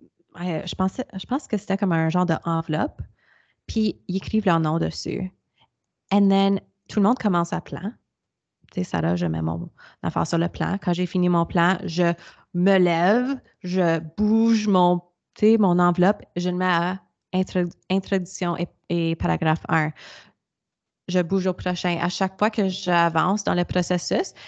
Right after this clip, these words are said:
Et moi, de façon visuelle, je peux voir qu'il y a un petit coco qui est encore au plan. I'm gonna go check in with him parce qu'il devrait, tu sais, il y a des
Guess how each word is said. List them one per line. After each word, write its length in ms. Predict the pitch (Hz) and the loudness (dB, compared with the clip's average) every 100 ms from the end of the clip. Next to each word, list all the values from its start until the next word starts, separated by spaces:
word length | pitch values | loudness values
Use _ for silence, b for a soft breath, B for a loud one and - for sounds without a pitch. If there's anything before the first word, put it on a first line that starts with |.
| 202 | -6
Et 80 | 220 | 0
moi, 240 | 208 233 320 | 2 2 0
de 100 | 233 | 0
façon 260 | 196 196 | 0 -2
visuelle, 460 | 180 226 202 196 269 B 240 | -2 0 2 0 -2 B -4
je 120 | 311 | -2
peux 160 | - 247 | 2 2
voir 200 | 202 226 | 2 2
qu'il 140 | 185 | 0
y 60 | 185 | 0
a 60 | |
un 80 | 175 | 0
petit 420 | - 370 392 240 | -2 -2 -2 -2
coco 400 | 202 180 185 226 | -2 0 2 2
qui 280 | - - 165 | 0 -6 -4
est 200 | 185 - | -4 -2
encore 360 | 185 185 - 349 | -2 -2 0 2
au 100 | 170 | 0
plan. 380 | - 165 170 - - _ - | -2 -4 -4 -4 -8 _ -2
I'm 100 | 277 | 0
gonna 160 | 247 | 2
go 160 | 185 180 - | 2 0 -4
check 280 | - 214 214 | -4 -4 -2
in 120 | 190 | -2
with 220 | 185 175 208 | -2 -2 -2
him 240 | 180 233 381 b b | -2 -2 -6 b b
parce 180 | 190 - | -4 0
qu'il 380 | 175 175 170 | 2 2 0
devrait, 420 | 170 185 180 190 226 | 0 0 2 0 -2
tu 60 | |
sais, 100 | 285 | -2
il 80 | 320 | 0
y 20 | |
a 40 | 190 | 0
des 280 | 196 190 | 0 -2